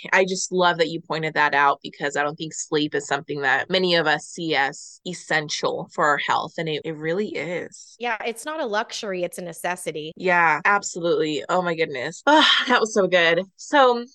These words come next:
Speaker 1: I wanna take you to the other question, which is, as a small business strategist, you support women in building successful businesses, which I absolutely love.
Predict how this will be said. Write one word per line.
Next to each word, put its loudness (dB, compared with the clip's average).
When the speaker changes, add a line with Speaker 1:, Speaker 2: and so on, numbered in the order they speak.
Speaker 1:
I 2
wanna -2
take -4
you 2
to 6
the 0
other 4
question, -4
which -4
is, 0
as 0
a 6
small 0
business -2
strategist, -4
you -4
support 0
women 0
in -6
building -2
successful -6
businesses, -12
which 0
I 2
absolutely -4
love. 0